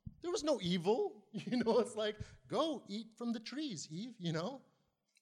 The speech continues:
Eve knew the word from God because God spoke it to Adam. Adam did his job and shared it, but Eve still did what she chose to do with that information. She made her choice. But why did Adam make the choice?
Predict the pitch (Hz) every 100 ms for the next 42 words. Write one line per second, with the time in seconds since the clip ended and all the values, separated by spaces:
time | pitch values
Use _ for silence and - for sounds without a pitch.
0 | - 240 302 226 185 202 254 262 208 120
1 | 107 _ _ 170 156 175 160 - 156 139
2 | 131 147 165 147 175 175 139 156 151 -
3 | 156 151 147 - 139 143 208 285 - -
4 | _ - - 156 190 190 160 175 196 -
5 | 165 160 170 147 - 147 143 226 269 -
6 | - - 220 208 240 233 - - 277 202
7 | 170 185 185 190 190 - 190 196 220 147
8 | 151 196 196 - 143 151 156 175 175 185
9 | 160 110 95 - _ _ _ _ _ _
10 | - 180 160 151 156 139 147 101 - -
11 | - - _ _ _ _ _ _ _ _
12 | _ _ _ - - 226 285 320 226 -
13 | 202 240 170 117 101 - _ - 160 151
14 | 147 - 139 104 92 - -